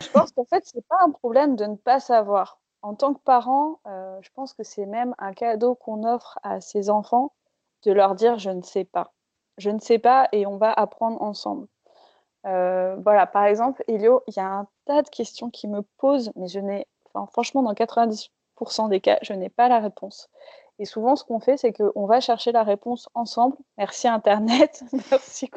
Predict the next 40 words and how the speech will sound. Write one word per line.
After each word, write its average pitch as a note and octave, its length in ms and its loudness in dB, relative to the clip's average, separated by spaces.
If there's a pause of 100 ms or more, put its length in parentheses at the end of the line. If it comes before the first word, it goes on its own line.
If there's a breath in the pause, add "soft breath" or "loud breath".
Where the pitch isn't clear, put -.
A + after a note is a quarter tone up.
(100)
Google. A#3 300 2 (760 loud breath)
Voilà, A#3+ 220 4
on A#3+ 40 2
va A3+ 120 4
chercher C4 340 -6
ensemble. B3 560 -4 (880)
Il A3 180 -12
est A3+ 100 -2
d'ailleurs, A3+ 420 2
euh, G#3 100 -2
très, C#4+ 540 -8 (160)
euh, A3 40 -10
comment A#3 280 -14
dire, A3 260 -6
fier C4+ 380 2
quand A3+ 180 -10
il - 60 -20
pose, A#3+ 260 -2
euh, F#3 300 2 (580 soft breath)
des G3+ 140 -6
questions G#3+ 400 -6
pièges A#3 340 2
un G3+ 120 -4
peu G#3+ 180 -8
comme G3+ 240 -4
ça. D4 360 2 (420)
Et G#3+ 40 -12
puis, A3+ 120 -10
je - 100 -12
pense D#4 240 2
que B3+ 120 -2
ça A#3+ 200 -8
instaure A#3 420 -4
aussi B3 240 -2
une A#3 80 -4
relation A3 640 0
entre A3 300 -4
parents A#3 500 0
où, G#3+ 240 -2
euh, F#3+ 220 0